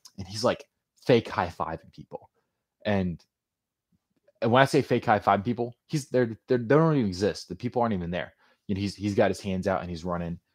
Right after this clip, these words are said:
Um, you know, yesterday he was standing in the middle of the field with his eyes closed, like, just soaking in the moment. The dude's just weird, man. The dude is just strange. And the best thing about this is they lost.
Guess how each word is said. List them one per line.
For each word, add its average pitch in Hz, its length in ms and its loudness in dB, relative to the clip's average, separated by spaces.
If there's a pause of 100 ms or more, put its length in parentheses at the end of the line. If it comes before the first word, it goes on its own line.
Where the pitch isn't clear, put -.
(320)
Um, 85 500 2
you 98 120 -2
know, 87 60 -2
yesterday 92 440 0
he 92 120 -6
was 90 100 -6
standing 98 260 -2
in - 20 -2
the 87 100 -4
middle 90 200 0
of - 60 -10
the - 60 -20
field 92 200 -2
with 85 100 -2
his 85 140 -6
eyes 82 240 0
closed, 82 560 -4 (500)
like, 82 300 -4 (260)
just - 240 -4
soaking 95 320 0
in 87 80 -2
the 87 60 -4
moment. 82 420 -6 (960)
The - 180 0 (100)
dude's 277 260 0
just - 280 -6
weird, 90 360 2
man. 78 280 -8 (400)
The 147 100 2
dude 240 220 0
is 208 200 0
just - 360 -10
strange. 78 640 -4 (400)
And 110 160 2
the 107 60 8
best 127 380 4
thing 147 140 -2
about 101 280 4
this 110 240 -2
is 90 140 -6
they 90 120 4
lost. 78 640 -4